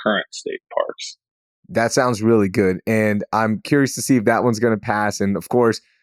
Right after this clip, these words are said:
Speaker 2: follow along with everything on Houston Landing. So shout out to y'all. Y'all are doing some great coverage on what's going on right now with all of the propositions.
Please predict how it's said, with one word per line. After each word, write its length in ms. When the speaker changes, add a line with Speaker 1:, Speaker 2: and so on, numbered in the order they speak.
Speaker 2:
follow 320
along 340
with 140
everything 680
on 160
Houston 360
Landing. 340
So 120
shout 280
out 140
to 120
y'all. 180
Y'all 140
are 60
doing 160
some 160
great 280
coverage 380
on 360
what's 260
going 240
on 180
right 160
now 220
with 220
all 580
of 180
the 80
propositions. 840